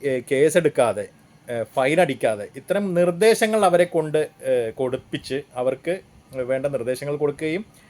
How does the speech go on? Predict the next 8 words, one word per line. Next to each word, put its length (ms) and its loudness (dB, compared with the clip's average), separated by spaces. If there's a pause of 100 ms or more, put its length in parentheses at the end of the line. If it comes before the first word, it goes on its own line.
(320)
കൃത്യമായി 480 2
ഇതൊക്കെ 260 4
പാലിക്കപ്പെടുന്നുണ്ടെന്ന് 920 2
ഉറപ്പ് 260 2
വരുത്തുകയും 380 2
ചെയ്യുക. 320 -6 (100)
ഇതും 300 -6 (100)
ആർ 180 -2